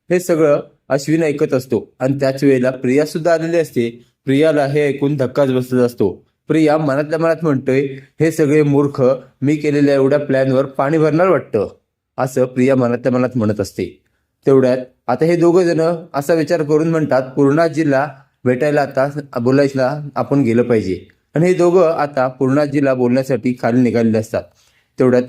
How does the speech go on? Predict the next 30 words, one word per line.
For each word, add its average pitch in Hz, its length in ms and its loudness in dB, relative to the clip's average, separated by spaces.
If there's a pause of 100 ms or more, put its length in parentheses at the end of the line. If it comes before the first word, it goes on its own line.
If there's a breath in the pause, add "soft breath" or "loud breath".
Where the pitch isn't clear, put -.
अर्जुन 123 240 0
उठतो 143 440 -2
आणि 135 120 -2
म्हणतो, 135 380 0
"थांबा, 127 480 -2 (520)
हे 175 180 2
कार्यक्रम 156 520 0
पुढे 151 220 2
ढकलण्याची 143 520 -2
गरज 123 320 0
नाही." 123 420 -2 (300 soft breath)
तेव्हा 143 220 4
या 151 60 2
दोघांना 143 360 0
धक्का 139 320 0
बसतो. 127 320 -2
ते 143 140 -2
म्हणतात, 131 300 0 (240)
"काय 131 140 0
बोलतोस 143 320 -2
अर्जुन? 175 300 0 (440)
अरे, 147 180 -2
तुला 165 140 2
बरं 147 260 2
नाही 196 120 0
वाटत?" 139 380 -2 (460)
अर्जुन 120 260 0
म्हणतो, 147 280 0
"नाही, 135 220 0
नाही, 127 220 -2